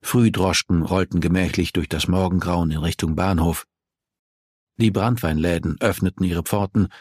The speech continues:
rotnasige Frauen zogen Wagen und Karren voller Wurzelgemüse in Richtung der Märkte, und eine Heerschar von Dienstmägden und Haushälterinnen schwärmte wie emsige Bienchen durch die Straßen und Gassen. Aus den Schornsteinen blies Rauch gen Himmel,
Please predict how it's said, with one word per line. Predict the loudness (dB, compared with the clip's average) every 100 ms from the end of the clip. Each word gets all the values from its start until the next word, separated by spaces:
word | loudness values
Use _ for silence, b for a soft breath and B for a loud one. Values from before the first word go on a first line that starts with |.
| B B -4
rotnasige | 0 0 0 0 2 0 0 -2
Frauen | 0 0 2 2 0
zogen | -2 -2 0 0
Wagen | 2 0 0 -2
und | -2
Karren | -2 -2 0 0
voller | -2 -4 0
Wurzelgemüse | 0 0 -2 -2 0 2 2 0
in | -2
Richtung | -4 -4 -2
der | 0
Märkte, | 0 0 -2 0 -2 B B B B _
und | -2 2
eine | 4
Heerschar | 4 4 2 0 0
von | 0 0
Dienstmägden | 2 2 2 2 0 0 -2 0
und | 0 0
Haushälterinnen | -2 0 -2 -2 0 2 2 0 B B
schwärmte | 0 0 0 0 0
wie | 0 0
emsige | 2 2 2 0
Bienchen | 2 2 2 2 2 2
durch | 0 -2
die | -4
Straßen | -2 -2 -2 -2 -2
und | -4
Gassen. | -4 -2 0 0 -4 _ _ _ _ _ _ _ _ _ _
Aus | -10 -6
den | -4 0
Schornsteinen | 0 0 0 0 2 2
blies | 2 0
Rauch | 0 0 -2 -4
gen | -2 2
Himmel, | 2 2